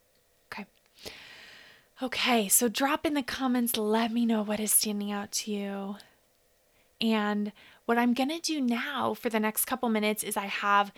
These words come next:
a really, really exciting way. If you're looking for support and you want to dive even deeper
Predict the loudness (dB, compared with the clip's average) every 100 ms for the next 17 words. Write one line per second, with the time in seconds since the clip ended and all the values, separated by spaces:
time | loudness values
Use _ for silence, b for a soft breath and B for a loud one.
0 | B B -6 -4 -4 -4 -4 -2 0 0
1 | 4 4 6 4 2 2 4 4 2 0
2 | 0 -2 0 2 2 0 -2 -2 0 0
3 | -2 -4 -2 0 -4 -8 B B B 0
4 | 2 4 4 4 4 2 0 0 2 0
5 | -2 -6 -6 -6 -6 -6 -6 -6 -8 -6
6 | -8 -8 -10 -8 -6 -6